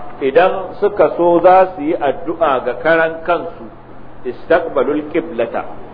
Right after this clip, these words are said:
sai su juya su kalli al-qibla. Ba, ba wai suna kallon ɗakin na na Aisha inda aka binne Annabi sallallahu alaihi wasallama da abokansa biyu ba. Suna komawa su kalli al-qibla ne.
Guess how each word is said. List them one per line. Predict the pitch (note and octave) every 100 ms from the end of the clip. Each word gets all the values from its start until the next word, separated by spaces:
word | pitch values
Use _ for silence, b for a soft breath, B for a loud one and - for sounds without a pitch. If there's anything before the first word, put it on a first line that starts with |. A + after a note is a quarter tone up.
| - -
sai | D3
su | C3+ A2
juya | D#3+ E3
su | - -
kalli | G#2+ A2+
al-qibla. | G2 - G2+ F#2+ - -
Ba, | A2+ A2+ A2 - - - -
ba | C3 B2+
wai | D3+ E3 E3
suna | E3+ C3 - -
kallon | E3 E3 E3 D#3+ -
ɗakin | F3+ F3 E3 C3
na | B2
na | C3+ D3+
Aisha | C3+ B2+ D3
inda | D3+ C#3+
aka | C3 B2+
binne | D3 C#3+
Annabi | - C#3+ C#3
sallallahu | C#3 C#3 B2+ C#3 B2
alaihi | B2 C3+
wasallama | A#2 - D3 D3 C#3 - - - - -
da | C3+ C#3+
abokansa | C#3+ C3+ F3+ F3+ B2
biyu | A2 A2
ba. | G#2+ - - - - - -
Suna | E3 C3+ - -
komawa | E3+ C#3+ D3+ -
su | -
kalli | B2+ C3
al-qibla | A#2 B2+ A#2+ G2+
ne. | F2